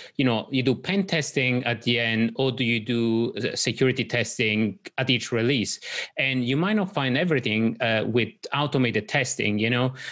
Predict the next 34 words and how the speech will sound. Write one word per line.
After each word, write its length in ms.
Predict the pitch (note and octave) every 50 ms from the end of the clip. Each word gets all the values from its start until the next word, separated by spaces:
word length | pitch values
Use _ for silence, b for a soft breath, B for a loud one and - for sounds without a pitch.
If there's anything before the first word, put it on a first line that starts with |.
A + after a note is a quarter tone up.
| B B B
uh, 380 | - A#2 A2+ A2 A2 G#2+ G#2 G#2+ G#2 A2 - _ _ -
but 120 | - D#3 D3
you 80 | D#3
might 200 | E3 F3+ F#3 F3+
find 240 | F3+ - E3 D3 C#3+
ninety 280 | D3+ D#3+ E3+ D#3+ - E3
percent 320 | C#3+ D3+ - E3+ E3 D3+
of 80 | E3 D3+
the 80 | D3
stuff. 400 | - - - F3 D3+ A#2 - - D3
And 220 | C3 B2 B2 A#2
then 240 | B2 A#2+ B2 A#2+ A2+
that 240 | B2 B2 A#2 - -
ten 180 | F3 F#3+ F#3+
percent 400 | F#3 F3 D3+ - - D3+ B2 A2
that 140 | - A2+ G#2+
is 160 | A#2+ A2+ -
fundamentally 680 | - - - F3+ F#3 E3 C#3+ D3 C3+ B2+ C3 B2+ A#2 A#2
just 320 | G#2+ C3 B2 A2 - -
business 440 | - D#3 D3+ - - C3+ B2 - -
logic 500 | B2 A#2+ A#2+ A#2+ A#2 A#2+ A#2 A2+ - -
or 220 | - A#2+ A#2 A2+ A2
way 320 | A2 B2 B2+ C3 B2+ B2+
to 160 | C3 - B2
corrupt 500 | - - C3 A#2+ A#2+ B2+ B2+ B2 - -
the 260 | - A#2+ A2+ A2+ A2+ B B B B B B
effectively 580 | B A#2+ - C3 B2 A#2+ - A#2+ G#2+ B2 A#2+ B2+
application 640 | A#2+ B2 B2 - C3+ B2 - D3 C#3+ - - B2+
in 300 | A#2 A#2 A#2 A2+ G#2+ - - - - - -
clever 420 | - - - D3+ E3+ F#3 E3 D3+ C3
way 560 | A#2 C#3 D#3 C#3+ G2+ G#2 G#2+ A#2 C3 C3 C3 B B B B B B -
or 520 | C#3+ C3 B2+ B2 A#2+ A#2+ A#2+ B2 - -
specific 560 | - - - D3+ C3 - D#3+ C#3+ D#3 C3+ - -
thing, 460 | F#3 D3+ G#2+ G#2+ A2+ A#2+ A#2+ A#2